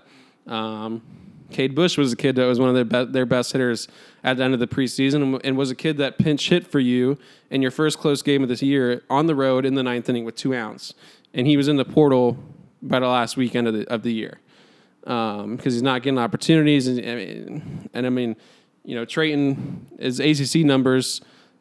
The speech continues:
and everything were great. His co-, his numbers against competition, against good competition, were really good. Um, but he just didn't,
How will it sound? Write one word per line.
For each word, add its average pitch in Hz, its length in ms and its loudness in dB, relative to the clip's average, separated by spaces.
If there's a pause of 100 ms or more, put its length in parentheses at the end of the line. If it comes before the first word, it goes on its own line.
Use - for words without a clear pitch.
(180)
and 131 160 -2
everything 127 380 2
were 120 100 -2
great. 131 340 2
His 127 220 2
co-, 143 140 -2
his 131 220 0
numbers 143 340 4
against 131 240 -2
competition, 135 680 -2
against 120 300 -4
good 139 160 -6
competition, 131 580 -2
were 120 100 -4
really 123 220 -6
good. 151 400 0 (440)
Um, 120 920 -6 (800)
but 143 120 -4
he 143 60 0
just 156 200 -4
didn't, 156 240 0